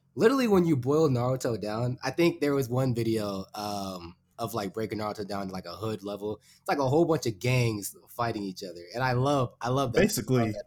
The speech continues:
Speaker 1: analogy. That's basically what it is. And it makes it so much more interesting when you watch it like that. But I feel
Speaker 2: Yeah.
Speaker 1: like just the world of Naruto has so much life. Um, there's a whole bunch of characters in it, which can be good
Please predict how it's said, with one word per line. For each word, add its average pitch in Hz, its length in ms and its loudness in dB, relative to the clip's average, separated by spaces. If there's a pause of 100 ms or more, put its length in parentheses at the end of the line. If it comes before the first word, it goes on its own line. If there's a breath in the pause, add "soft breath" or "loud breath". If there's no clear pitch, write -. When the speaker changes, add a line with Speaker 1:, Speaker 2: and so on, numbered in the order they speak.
Speaker 1:
analogy. 98 240 -6
That's 147 140 2
basically 196 260 4
what 165 160 6
it 151 80 2
is. 160 240 4
And 143 160 0
it 156 40 2
makes 170 200 2
it 127 140 -2
so 143 640 -2
much 110 300 -10
more 98 180 -14
interesting - 500 -20
when - 160 -20
you 339 80 -20
watch 190 260 -18
it - 140 -20 (600)
like - 240 -14
that. - 200 -10 (520)
But 143 140 2
I 170 40 4
feel 170 120 2
Speaker 2:
Yeah. 208 60 4
Speaker 1:
like - 240 -2
just 170 220 -4
the 143 80 2
world 131 360 2
of 127 60 0
Naruto 123 360 2
has 110 180 -4
so 127 80 -4
much 113 260 -2
life. 117 540 -6
Um, 98 400 -8
there's 139 160 0
a 127 80 2
whole 143 180 0
bunch 143 200 -2
of 120 100 -10
characters 131 420 -4
in 139 140 0
it, 139 100 -4
which 143 160 -2
can 175 140 0
be 147 120 2
good 139 340 2